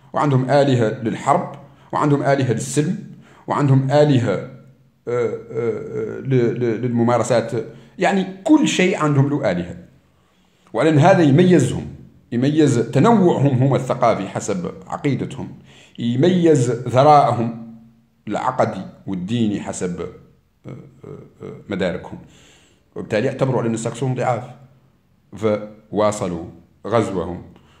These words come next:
وخلقت بينهم صراعات دامية مات فيها مئات الآلاف من البشر. وراهما،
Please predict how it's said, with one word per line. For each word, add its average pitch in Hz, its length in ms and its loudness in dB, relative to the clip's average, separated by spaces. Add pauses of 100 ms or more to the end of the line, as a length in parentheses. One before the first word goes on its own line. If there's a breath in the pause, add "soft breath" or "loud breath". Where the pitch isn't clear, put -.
(200 soft breath)
وخلقت 190 1120 -6
بينهم 185 560 0 (160)
صراعات 180 520 -2 (160)
دامية 139 600 0 (440)
مات 117 180 -10
فيها 131 420 0 (1500)
مئات 151 260 -2
الآلاف 139 300 0
من 101 60 -2
البشر. - 480 -8 (3000)
وراهما، 147 680 2